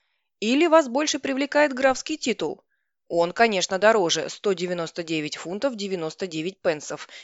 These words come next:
герцогский — почти пятьсот. Никакого обмана, независимое княжество Силенд выдаст вполне официальное удостоверение. Территория государства — морская платформа площадью с небольшой стадион.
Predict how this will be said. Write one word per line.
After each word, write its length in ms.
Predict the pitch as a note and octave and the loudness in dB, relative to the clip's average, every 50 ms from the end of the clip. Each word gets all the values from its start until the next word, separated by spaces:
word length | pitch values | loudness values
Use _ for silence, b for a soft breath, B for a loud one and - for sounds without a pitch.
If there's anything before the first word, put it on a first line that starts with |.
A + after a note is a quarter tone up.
| B B | B B
герцогский — 760 | C#3+ B2 E3 - D#4 - - A3 F3+ - - - - D#3 C#3 _ | -6 0 2 2 2 2 -4 -6 -6 -6 -10 -12 -12 -12 -12 _
почти 340 | - E3 D#3 - - - D#3+ | -6 -2 -2 -2 -2 -2 -8
пятьсот. 520 | C#3+ - E3+ - - - D3+ C#3 - - _ _ _ _ _ - | -10 -10 -12 -8 -4 -2 -2 -2 -4 -8 _ _ _ _ _ -14
Никакого 600 | - F3+ E3+ - F3 F3 - F3 E3 D3 D#3+ E3+ | -10 -6 0 0 0 0 0 -2 0 4 6 4
обмана, 520 | G3 G#3 A3+ C4+ D4 C#4+ A3+ E3+ D#3 C#3+ - | 4 4 4 2 4 4 4 4 2 -4 -6
независимое 680 | - E3 E3+ D#3 F3 F3 F3+ F#3 - - E3+ E3+ F3 E3+ | -8 -10 -4 0 0 0 0 -2 -6 -6 -4 -2 -4 -4
княжество 520 | - E3+ E3+ D#3+ D3 D3+ C3+ - - E3 | -2 -2 -2 -2 -2 -4 -8 -8 -8 -8
Силенд 460 | D#3 - G3 F#3 E3+ F#3+ B3 D4+ - | -6 -4 -4 -2 0 0 0 0 -2
выдаст 360 | G3 F3 G3 F#3 F#3+ F#3 - - | -4 -2 -2 -2 -2 -4 -6 -6
вполне 440 | - - E3+ F3+ F3 E3 D#3 D#3+ E3+ | -2 0 0 0 0 -2 -2 -2 -2
официальное 580 | F3+ - A3+ - - G#3 E3+ E3 D#3+ D#3+ E3+ | -4 -6 -8 -2 2 2 2 2 2 -2 -6
удостоверение. 840 | F3 - F#3+ - - - A3+ A3+ A#3 A3+ G3 D3+ C#3+ - - - - _ _ _ _ _ _ _ _ _ _ _ _ _ _ _ _ _ _ _ _ | -6 -6 -8 -10 -6 -4 0 0 0 0 0 -2 -6 -12 -14 -16 -20 _ _ _ _ _ _ _ _ _ _ _ _ _ _ _ _ _ _ _ _
Территория 500 | - G3+ G#3+ A#3+ A#3 C4+ C4 C4 B3 A#3 | -2 0 0 0 2 4 4 6 6 6
государства — 640 | G#3 G#3+ A3+ - B3 A3 G#3+ A#3 D#4 F4 - - D4 | 6 4 0 0 0 2 4 4 2 2 0 -2 0
морская 420 | A#3+ A3 G#3 - - - G#3+ G#3+ G3+ | 2 2 0 0 0 2 2 2 2
платформа 560 | - G3 F#3+ - - - B3 D4+ D#4 D#4 C#4+ | 2 -2 -2 -2 -2 -2 0 0 0 -2 -2
площадью 440 | - G3 A3+ C4 - C#4+ B3 C4 B3 | 0 0 0 0 0 -2 -2 -6 -6
с 60 | - | -6
небольшой 380 | A3+ G3+ F#3 F3+ F3 - G3+ | -2 0 0 0 0 0 -4
стадион. 600 | G3+ - - A#3+ A#3 G#3+ B3 A#3+ F#3 D3 C#3+ C3+ | -6 -6 -4 -4 -4 -2 -2 -2 -2 -2 -6 -10